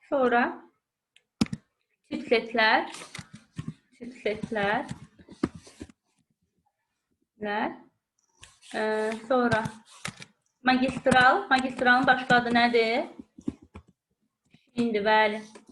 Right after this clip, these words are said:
İstəyirsiniz, məsələdə də şin də yaza bilərəm. Şin yazdım, amma nəsə ondan. Şin.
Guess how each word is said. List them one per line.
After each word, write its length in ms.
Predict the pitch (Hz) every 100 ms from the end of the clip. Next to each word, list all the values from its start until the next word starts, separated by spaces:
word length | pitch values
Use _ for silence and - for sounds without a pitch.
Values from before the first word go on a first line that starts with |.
| -
İstəyirsiniz, 720 | 220 220 - 226 240 233 262 240
məsələdə 400 | 240 233 220 220
də 60 | 240
şin 300 | 247 - 226
də 60 | 214
yaza 240 | 208 208 240
bilərəm. 320 | 220 196 202 - - - - - -
Şin 160 | 262 254
yazdım, 320 | 214 214 240
amma 180 | 226 208
nəsə 240 | 208 214 214
ondan. 360 | 202 208 214 _ _ _ _ _ _ _ _
Şin. 260 | - 262